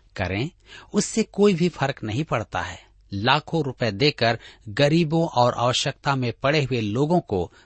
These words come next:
भोजन करवाना अच्छा लगता है या अनाथों की और विधवाओं की सुधि लेना अच्छा लगता है, परंतु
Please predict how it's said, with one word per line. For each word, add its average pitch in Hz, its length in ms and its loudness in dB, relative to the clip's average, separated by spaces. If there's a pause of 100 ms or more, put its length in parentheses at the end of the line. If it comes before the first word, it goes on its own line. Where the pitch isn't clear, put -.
(120)
भोजन 160 440 -2
करवाना 110 600 0 (260)
अच्छा - 340 -6
लगता 101 340 -6
है 90 280 -12 (320)
या 98 300 0 (320)
अनाथों 170 480 4
की 170 260 0
और 123 300 2
विधवाओं 117 440 2
की 147 200 -4
सुधि 135 440 -2
लेना 104 380 -2 (260)
अच्छा - 340 -2
लगता 110 340 -4
है, - 260 -12 (300)
परंतु 101 540 -4